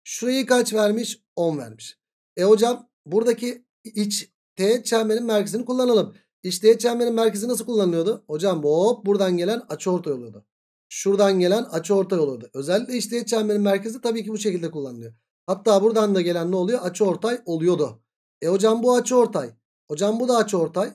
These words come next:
Hocam bu da açıortay. Eyvallah. E biz şimdi şu paralelliği kullanacağız. Bu paralelliği nasıl kullanabiliriz? Şu paralel. Arkadaşlar bak biz bunu ilerleyen konularda da çok kullanacağız. Hem paralellik hem açıortaylık varsa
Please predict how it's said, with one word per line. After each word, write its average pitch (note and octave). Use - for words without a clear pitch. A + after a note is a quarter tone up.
Hocam A#3
bu C4
da B3+
açıortay. B2+
Eyvallah. D#3+
E F3+
biz G3+
şimdi A#3
şu G#3
paralelliği A#3+
kullanacağız. C4+
Bu G3
paralelliği B3
nasıl C4
kullanabiliriz? C#3+
Şu -
paralel. G#3
Arkadaşlar F#3+
bak D3
biz D#3+
bunu G3
ilerleyen F3+
konularda F3+
da G#3+
çok G3+
kullanacağız. C3
Hem A3
paralellik F#3
hem F3
açıortaylık G3+
varsa B3